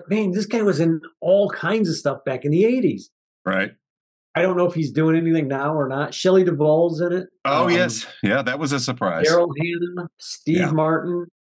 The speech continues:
Speaker 1: Uh, trying to think of who else. Like, you already
Speaker 2: There's,
Speaker 1: mentioned Frank
Speaker 2: there's
Speaker 1: Willard.
Speaker 2: that one
Speaker 1: What?
Speaker 2: character actor, the little guy with the voice,
Speaker 1: Michael
Speaker 2: who's al-,
Speaker 1: Pollard.
Speaker 2: yes, well, we just talked about in
Speaker 1: Yeah,
Speaker 2: something.
Speaker 1: yeah.
Speaker 2: So, yeah, he's,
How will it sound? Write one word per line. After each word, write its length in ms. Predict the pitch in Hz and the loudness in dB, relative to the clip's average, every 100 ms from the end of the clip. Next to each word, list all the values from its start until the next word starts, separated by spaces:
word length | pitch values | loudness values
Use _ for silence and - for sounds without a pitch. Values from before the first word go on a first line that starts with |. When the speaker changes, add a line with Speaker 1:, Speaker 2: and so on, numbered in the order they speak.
| _ _ _ | _ _ _
Speaker 1:
Uh, 540 | 131 135 131 131 127 123 - - - - - - 180 | -4 -2 0 0 -2 -6 -14 -20 -20 -20 -20 -20 -18
trying 220 | 147 143 127 | -6 -6 -6
to 60 | |
think 140 | 147 131 | -8 -6
of 80 | |
who 140 | 117 139 | -2 -2
else. 480 | 127 127 - - - - - | -2 -6 -10 -16 -16 -12 -6
Like, 140 | 135 | -2
you 60 | 113 139 | 0 2
already 0 | |
Speaker 2:
There's, 300 | 143 143 143 | 2 2 0
Speaker 1:
mentioned 320 | 147 151 120 | -2 -6 -8
Frank 140 | 147 - 147 | -10 -6 -2
Speaker 2:
there's 340 | 151 151 160 | 2 4 4
Speaker 1:
Willard. 0 | |
Speaker 2:
that 180 | 135 110 | 0 0
one 320 | 113 151 175 | 0 0 -2
Speaker 1:
What? 140 | - | 0
Speaker 2:
character 400 | 147 135 123 120 | 0 0 -2 -2
actor, 540 | 82 98 92 - 95 95 | -2 -2 -4 -4 -2 -2
the 160 | 98 | -2
little 280 | 98 117 127 | 0 0 0
guy 540 | 95 98 82 78 80 - _ - | -2 -4 -4 -6 -8 -12 _ -6
with 200 | 104 - | -6 -4
the 80 | 98 | -4
voice, 480 | 92 101 87 85 127 | 0 0 0 0 0
Speaker 1:
Michael 300 | 180 - 196 | 2 4 2
Speaker 2:
who's 180 | 185 170 | 2 0
al-, 60 | |
Speaker 1:
Pollard. 360 | 151 127 107 101 - _ _ - | 0 0 -4 -12 -18 _ _ -2
Speaker 2:
yes, 360 | 104 120 - | 0 0 0
well, 160 | 147 113 | 2 4
we 100 | 120 | 2
just 260 | 135 185 - | 0 -4 -2
talked 320 | 214 320 - | -2 -2 -4
about 500 | 92 87 80 82 - | -2 -2 -2 -2 -2
in 360 | 104 95 92 - | 0 0 0 -4
Speaker 1:
Yeah, 360 | 135 151 143 120 | -2 0 0 -4
Speaker 2:
something. 460 | - 147 285 - - | -6 -4 -4 -2 0
Speaker 1:
yeah. 500 | - 202 247 277 233 | -2 -4 -2 -2 -2
Speaker 2:
So, 500 | 170 - 127 113 107 - | -2 -2 0 0 -2 -2
yeah, 360 | 165 127 92 | -2 -2 -2
he's, 280 | 104 120 123 | 0 0 -2